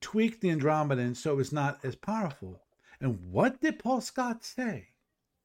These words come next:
He said, "Decrease the number of batteries."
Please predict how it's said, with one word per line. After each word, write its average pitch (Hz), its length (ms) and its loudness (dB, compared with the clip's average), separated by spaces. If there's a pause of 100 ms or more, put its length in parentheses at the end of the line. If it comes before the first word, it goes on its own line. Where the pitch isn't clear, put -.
(1000)
He 175 280 4
said, 135 640 2 (800)
"Decrease 220 360 8
the 185 80 -2
number 165 140 4
of 143 60 2
batteries." 110 520 2